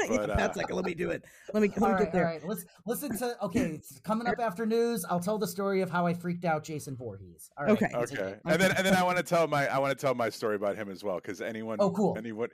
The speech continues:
Speaker 2: here in Chicago that's done anything filmmaking wise has run into this guy. <laughs>
Speaker 1: Okay.
Speaker 2: So,
Speaker 3: Yeah.
Speaker 1: All right.
Speaker 2: okay,
Speaker 1: So
Speaker 2: cool.
Speaker 1: next, next news item, I'll, I'll move on, um, is this very interesting, uh, U F O video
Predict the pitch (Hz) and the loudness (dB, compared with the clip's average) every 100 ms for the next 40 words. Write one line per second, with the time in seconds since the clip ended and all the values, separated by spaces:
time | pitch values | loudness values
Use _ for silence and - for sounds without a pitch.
0 | 107 120 107 - 110 113 104 98 92 87 | -6 -4 -4 -6 -4 0 0 0 -4 -6
1 | - 101 95 95 101 90 85 - _ _ | -8 -10 -8 -12 -12 -14 -16 -20 _ _
2 | _ - 101 95 82 87 85 85 78 85 | _ -10 -8 -8 -10 -8 -6 -6 -8 -12
3 | 80 80 _ _ _ - - _ _ - | -14 -18 _ _ _ -20 -20 _ _ -14
4 | 90 85 80 92 85 - - - - - | -10 -10 -10 -12 -12 -12 -10 -12 -12 -14
5 | - 719 659 - - - 254 330 - 120 | -12 -12 -4 -4 -2 0 0 0 -2 -4
6 | - - 110 - - - 381 285 - 117 | -4 -8 -10 -12 -20 -10 -6 -4 -2 -2
7 | 104 220 190 - 95 - - 233 294 - | 0 0 -2 0 -2 -2 0 0 0 -4
8 | 214 269 - 269 247 214 180 175 185 185 | -2 -2 0 0 2 4 2 2 -2 -4
9 | 226 - 240 247 208 202 170 - - - | -8 -2 2 2 2 -2 -4 -6 -20 -20
10 | - 180 185 180 175 - 190 170 196 185 | -6 0 2 4 2 0 -2 2 0 0
11 | - 202 254 269 311 349 - 247 226 208 | -4 0 0 0 0 0 -2 0 2 2
12 | - 202 196 190 262 269 240 330 359 226 | 2 2 2 2 2 2 2 2 4 4
13 | 156 151 | 4 4